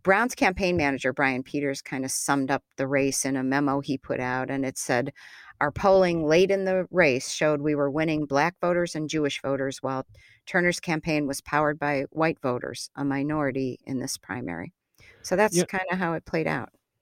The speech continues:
Speaker 2: You know, I've been hearing before and after the election from people in the Jewish community who, who were very worried about Nina Turner. And after the election, I've received a number of emails from people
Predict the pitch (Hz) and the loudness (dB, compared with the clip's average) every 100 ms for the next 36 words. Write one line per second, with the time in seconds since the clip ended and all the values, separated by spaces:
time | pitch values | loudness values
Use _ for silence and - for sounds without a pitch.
0 | _ 202 165 151 135 135 120 160 147 123 | _ 2 6 6 6 4 6 6 6 4
1 | 95 85 - - - 135 120 101 101 95 | 0 -4 -8 -8 -4 0 4 4 2 0
2 | 87 82 90 82 85 82 85 - 87 76 | -2 -4 -8 -6 -4 -4 -6 -6 -8 -8
3 | - 87 80 - 104 95 85 82 73 82 | -8 -6 -6 -6 -6 -4 -4 -4 -4 -6
4 | 78 - 85 82 80 76 76 - _ _ | -6 -6 -4 -4 -4 -6 -8 -10 _ _
5 | _ 101 90 87 76 - 87 90 87 85 | _ -2 0 0 -4 -8 -4 -2 -2 0
6 | 95 87 80 80 76 76 71 76 73 _ | 0 -2 -2 -4 -4 -6 -6 -6 -6 _
7 | 98 90 82 82 98 90 80 95 104 95 | -2 0 0 -2 -2 0 -2 -2 -2 -2
8 | - 117 135 - - 104 87 80 - _ | -2 2 2 0 -2 0 0 -2 -6 _
9 | _ _ - 101 95 95 92 - 95 87 | _ _ -2 0 4 4 2 0 -2 0
10 | 92 113 110 - 117 101 85 - - - | 0 -2 -2 0 0 0 -4 -12 -16 -14
11 | 139 139 175 294 135 104 127 143 90 82 | -2 0 0 2 2 4 4 4 4 2
12 | - 95 82 101 90 101 95 87 | 0 -2 0 -2 0 0 0 0